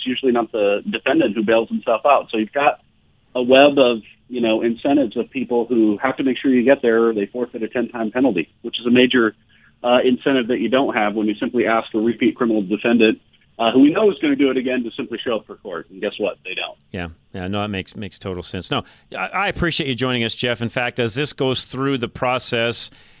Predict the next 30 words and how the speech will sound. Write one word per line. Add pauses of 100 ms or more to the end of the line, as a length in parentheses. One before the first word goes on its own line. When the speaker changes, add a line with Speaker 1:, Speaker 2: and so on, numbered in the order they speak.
(220)
Speaker 2:
and
we
get
a
little
further
along,
we'd
love
to
have
you
back.
This
is
good
stuff
and
something
I
wanna
keep
talking
about,
so
I
appreciate
you
joining
us.